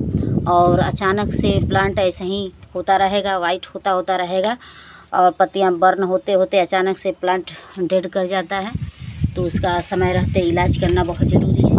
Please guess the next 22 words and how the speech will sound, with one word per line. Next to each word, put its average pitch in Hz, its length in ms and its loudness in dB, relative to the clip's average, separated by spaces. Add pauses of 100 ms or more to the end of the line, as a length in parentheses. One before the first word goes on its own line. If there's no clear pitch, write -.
(160)
ये - 80 -6
देखिए - 1000 -2
जितने 196 320 -4
भी 175 160 -6
मेरे 185 280 -2
हाइब्रिड 175 500 -2
हैं 214 220 -2 (520)
सब 180 160 -2
में 190 100 2
ये 185 140 2
लगभग 175 260 -2
लगभग 180 260 -2
समस्याएं 180 560 -4
हो 175 180 -4
रही 175 200 -2
हैं। 180 120 -2
चलिए 170 260 -2
तो 170 140 -2
और 170 100 0
दिखा 175 260 -6
लेते 180 300 -2
हैं, 233 140 -6